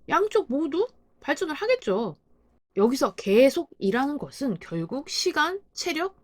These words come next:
머리를 쓰는 거잖아요. 이걸 양쪽으로 나누지 말고 시간, 체력, 머리를 몽땅 투자해서 글만 죽어라 쓴다면, 그림만 죽어라 그린다면 훨씬 더 속도가 나지 않을까요?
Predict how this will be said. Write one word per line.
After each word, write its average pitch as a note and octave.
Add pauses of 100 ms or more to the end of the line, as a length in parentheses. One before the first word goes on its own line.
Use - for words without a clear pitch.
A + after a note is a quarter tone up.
(120)
머리를 A#3+
쓰는 G3+
거잖아요. G3 (560)
이걸 G#4
양쪽으로 F#4+
나누지 F#3+
말고 D#3+ (400)
시간, D#4
체력, C4+
머리를 E3
몽땅 A3+ (640)
투자해서 D4 (340)
글만 D4+
죽어라 A#3+
쓴다면, F3+ (880)
그림만 F3 (160)
죽어라 A#3
그린다면 F3 (1900)
훨씬 G#4
더 E4+
속도가 C#4+
나지 C#3+
않을까요? -